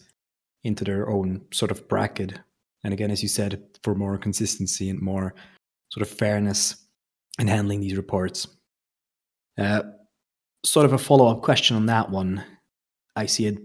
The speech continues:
sort of notable exemption being made to that, or addition being made to that in J one,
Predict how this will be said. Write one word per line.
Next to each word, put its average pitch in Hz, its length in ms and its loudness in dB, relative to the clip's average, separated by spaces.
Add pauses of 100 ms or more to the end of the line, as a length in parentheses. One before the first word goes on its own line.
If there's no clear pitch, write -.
sort 110 200 0
of 107 100 0
notable 110 420 2
exemption 98 600 0
being 95 240 -2
made 92 280 -2
to 98 80 -4
that, 92 380 -4 (440)
or 90 300 -4 (360)
addition 104 440 0
being 92 180 -4
made 90 180 -4
to 101 60 -4
that 90 200 -4
in 90 140 -4
J 98 220 0
one, 95 460 0